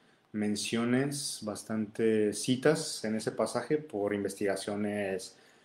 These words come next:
eh, fonéticas, de literatura, de, de,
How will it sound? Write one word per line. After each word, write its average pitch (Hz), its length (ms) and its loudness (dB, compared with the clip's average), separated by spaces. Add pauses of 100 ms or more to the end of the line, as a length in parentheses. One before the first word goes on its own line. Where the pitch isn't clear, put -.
(300)
eh, 107 600 4
fonéticas, 151 1040 4
de 117 80 2
literatura, 113 840 2
de, 101 180 2
de, 95 180 -6